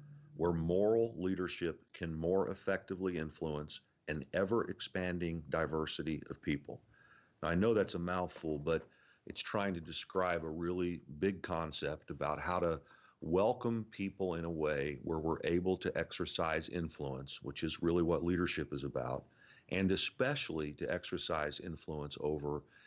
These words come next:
an ever-expanding diversity of people. So, um, we should see hospitable leadership as a worldview, as a mindset, as an approach.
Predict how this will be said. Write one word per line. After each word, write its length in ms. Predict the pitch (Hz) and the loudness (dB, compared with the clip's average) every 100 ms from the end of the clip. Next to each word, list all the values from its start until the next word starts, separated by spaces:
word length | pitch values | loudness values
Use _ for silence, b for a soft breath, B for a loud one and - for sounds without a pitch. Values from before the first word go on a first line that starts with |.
| B B | B B
an 140 | 80 - | 0 2
ever-expanding 1040 | 90 87 95 87 - - 85 85 82 78 | 2 2 2 0 -4 -4 -2 -2 -4 -4
diversity 800 | 78 80 78 78 76 - 73 76 - | -2 -2 -2 -4 -4 -6 -6 -6 -8
of 140 | - - | -14 -6
people. 460 | 98 85 - - - _ _ _ _ _ _ - | -2 -2 -2 -4 -6 _ _ _ _ _ _ -12
So, 480 | - - 92 87 82 - B B B B B B | -4 2 4 6 4 -2 B B B B B B
um, 440 | 87 90 85 82 82 - | 2 4 4 0 -4 -2
we 120 | 104 | 2
should 260 | 104 - 98 | 2 2 0
see 240 | - 131 | 2 4
hospitable 680 | 123 113 104 - 110 95 90 | 4 2 0 0 0 2 0
leadership 500 | 90 92 90 - 85 | 2 2 2 0 -2
as 160 | 82 82 | -2 0
a 40 | |
worldview, 720 | 87 87 98 104 92 73 73 67 - _ | 0 4 4 6 4 0 -8 -8 -14 _
as 140 | - 82 | -6 -2
a 60 | |
mindset, 760 | 87 95 101 98 92 - 67 67 | 0 2 2 2 2 0 -2 0
as 220 | 71 78 | -4 -4
an 80 | 85 | -4
approach. 760 | 82 - - 104 85 - - | -4 -6 2 4 4 2 -8